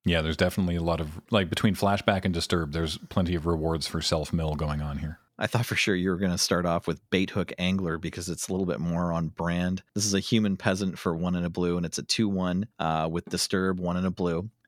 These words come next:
Speaker 2: And on the backside, if you pay the Disturb cost, you just get Hook Haunt Drifter, one two flying that, you know, would be exiled if it goes to the graveyard. So you can, you can pay retail for a Piker or Stormcrow.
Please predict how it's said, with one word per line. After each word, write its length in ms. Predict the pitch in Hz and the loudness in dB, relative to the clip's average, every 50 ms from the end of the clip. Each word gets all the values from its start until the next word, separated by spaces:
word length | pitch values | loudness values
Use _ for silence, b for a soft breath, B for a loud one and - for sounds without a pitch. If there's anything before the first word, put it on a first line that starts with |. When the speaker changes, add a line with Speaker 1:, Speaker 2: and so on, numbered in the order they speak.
| _ - - - - | _ -18 -10 -4 -2
Speaker 2:
And 140 | 104 90 | 0 0
on 100 | 90 90 | 0 0
the 80 | 87 82 | 0 0
backside, 640 | - 104 90 117 104 - - - 101 92 90 90 85 | 0 0 0 0 -2 0 0 2 2 4 2 0 0
if 140 | 90 - - | -4 -4 -4
you 80 | 92 80 | -4 -2
pay 160 | - 107 95 | 0 0 0
the 80 | 90 | 0
Disturb 400 | 87 87 - - 104 95 95 90 | 0 -2 -2 0 0 0 0 0
cost, 340 | - 92 85 82 - - - - | 0 0 0 0 -2 -6 -6 -4
you 120 | 101 104 | -2 -2
just 240 | 107 113 107 - - | 0 0 0 0 2
get 260 | 123 113 117 117 - _ | 2 2 2 2 -2 _
Hook 200 | - - 147 - - | 0 0 0 2 2
Haunt 300 | - 120 101 92 - - | 0 2 2 2 -2 -2
Drifter, 400 | - 101 95 - - - 87 73 | 0 0 0 0 0 -2 -2 0
one 440 | 82 107 101 92 98 104 101 101 104 | 0 0 2 2 2 4 4 2 0
two 280 | 101 - - 107 104 101 | 0 2 2 2 2 2
flying 640 | - - - 95 85 82 80 78 80 78 76 76 - _ - | 0 -4 -2 -2 0 0 0 0 -2 -2 -4 -6 -10 _ -6
that, 160 | 80 76 - _ _ - | -6 -6 -6 _ _ -18
you 200 | - - 85 85 | -10 -6 -4 -4
know, 80 | 80 76 | -4 -4
would 140 | 85 85 82 | -6 -6 -6
be 120 | 85 82 | -4 -4
exiled 320 | 82 80 - - 76 78 82 | -4 -4 -4 -4 -4 -4 -6
if 60 | - | -4
it 40 | - | -6
goes 200 | 85 80 - - | -6 -6 -4 -6
to 60 | 87 | -6
the 40 | 85 | -4
graveyard. 500 | 85 76 73 73 85 76 76 82 95 - | -2 -2 -2 -2 -2 -2 -2 -4 -4 -6
So 140 | - - | -2 0
you 160 | 95 87 87 92 | 0 0 0 0
can, 240 | - 104 92 107 - _ - | 0 0 0 0 -4 _ -4
you 40 | 131 | 0
can 140 | 123 151 135 | 0 0 2
pay 220 | - 156 143 127 | 2 2 2 2
retail 360 | 120 123 127 120 - 127 113 | 2 0 0 0 2 2 2
for 160 | 104 - - 101 | 2 2 0 0
a 60 | 92 | 0
Piker 380 | - - 117 107 - 104 - - | 2 0 0 0 2 -2 -4 -2
or 220 | - 131 139 151 | -2 -4 -2 -2
Stormcrow. 840 | 151 - - - - 143 143 143 143 147 139 - - 90 73 65 67 | 0 0 0 0 0 0 0 0 0 0 -2 -2 0 0 0 0 0